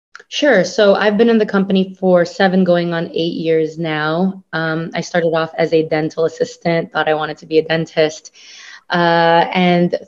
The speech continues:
thought I was finishing up my master's program and thought I would go to dental school after this. I thought this was a really unique opportunity to provide dental services for populations in need. Um, opened up our Houston market back in twenty sixteen. We used to only be in Texas. So we were in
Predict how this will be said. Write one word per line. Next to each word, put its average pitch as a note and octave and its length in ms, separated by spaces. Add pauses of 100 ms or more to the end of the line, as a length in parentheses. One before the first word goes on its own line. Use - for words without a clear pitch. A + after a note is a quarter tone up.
thought F#3+ 320
I F3 60
was E3 100
finishing F#3 340
up F#3 60
my F3+ 80
master's F3 460
program F3+ 760
and E3 400
thought E3 200
I E3 80
would E3 140
go F3 100
to F3 60
dental E3 260
school - 280
after D#3+ 320
this. D#3+ 300
I - 40
thought - 160
this - 120
was E3 140
a D#3+ 80
really E3 240
unique E3 320
opportunity D#3+ 580
to - 80
provide D#3+ 460
dental E3 240
services E3 640
for E3 400 (400)
populations F#3 760
in F3 140
need. G3+ 340 (520)
Um, F3+ 380 (760)
opened G3+ 320
up F#3+ 160
our F#3 100
Houston G3+ 500
market F3+ 460
back E3+ 240
in F3 100
twenty F3 280
sixteen. G3 480
We F#3+ 80
used F#3 180
to - 80
only F#3+ 240
be F#3 100
in F3+ 100
Texas. F3+ 500
So E3 160
we D#3+ 140
were D#3 180
in D#3 240